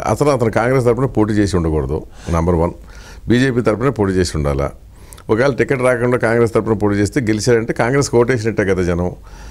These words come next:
ఇంకొకటి, మీరు ఇక్కడ ఈ ప్రాసెస్లో ఏంటంటే మీరు అంగీకరించరు, మీరే కాదు ఏ పార్టీ ఉన్నా ఆ సీట్లో అంగీకరించరు, నేను దాన్ని కాదన్ను. But ఇవాళకి దేశ ప్రజలు అటల్ బిహారీ వాజ్పేయిని గుర్తుపెట్టుకుంటారంటే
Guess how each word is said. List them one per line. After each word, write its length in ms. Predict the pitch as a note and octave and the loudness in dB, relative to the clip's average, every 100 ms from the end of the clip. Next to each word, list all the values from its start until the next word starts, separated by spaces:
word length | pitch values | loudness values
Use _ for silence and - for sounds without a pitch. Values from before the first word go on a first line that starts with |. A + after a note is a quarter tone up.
| - - | -18 -6
ఇంకొకటి, 440 | A2+ D3 F#3 F3+ F3 | 0 2 2 2 2
మీరు 420 | D3 C#3 B2 G#2 | 4 4 2 2
ఇక్కడ 460 | G2+ F#2 E2+ F2 - - | 0 0 2 0 -4 -8
ఈ 20 | |
ప్రాసెస్లో 540 | E2 F2 A#2+ D3 C#3+ D3 | -2 0 2 2 2 2
ఏంటంటే 260 | C#3 D3 | 0 0
మీరు 160 | D#3+ C3 | 0 2
అంగీకరించరు, 540 | G#2 A#2+ C#3+ D#3 C#3 | 2 0 2 2 4
మీరే 260 | A#2 G2+ C#3 | 2 2 2
కాదు 160 | C#3 A2+ | 2 4
ఏ 80 | |
పార్టీ 280 | A#2 A#2+ - | 4 2 0
ఉన్నా 140 | B2 A2+ | 0 2
ఆ 120 | G#2 | 2
సీట్లో 320 | G#2 A2+ A#2 | 2 2 4
అంగీకరించరు, 580 | G#2+ A2 B2 A#2 A#2+ A2+ | 2 2 2 2 2 2
నేను 140 | G2 | 2
దాన్ని 200 | F2+ G2+ | 2 2
కాదన్ను. 360 | G2+ G#2+ F2 D2 - - - - | 2 0 0 -4 -12 -20 -8 0
But 120 | C3+ C#3 | 0 2
ఇవాళకి 840 | B2 A#2 D#3+ G3+ G3+ F#3+ F#3 G3 F3 | 0 4 4 4 4 0 2 2 2
దేశ 400 | G#2+ B2+ D#3 E3+ | 2 2 4 2
ప్రజలు 580 | D#3+ D#3 C#3+ C3 - - | 4 4 4 2 -2 -4
అటల్ 240 | G2 D3 | 0 2
బిహారీ 340 | C#3 C#3+ C3+ C3 | 4 2 2 2
వాజ్పేయిని 640 | G#2+ A#2 A#2 A2+ A#2+ A#2 | 4 2 0 2 2 2
గుర్తుపెట్టుకుంటారంటే 1300 | F#2+ G2 A2 B2 G#2 A2 F#2+ G2 F2 D2 D2+ D2 - | 0 -2 0 -2 0 -2 2 2 2 -2 -2 -2 -4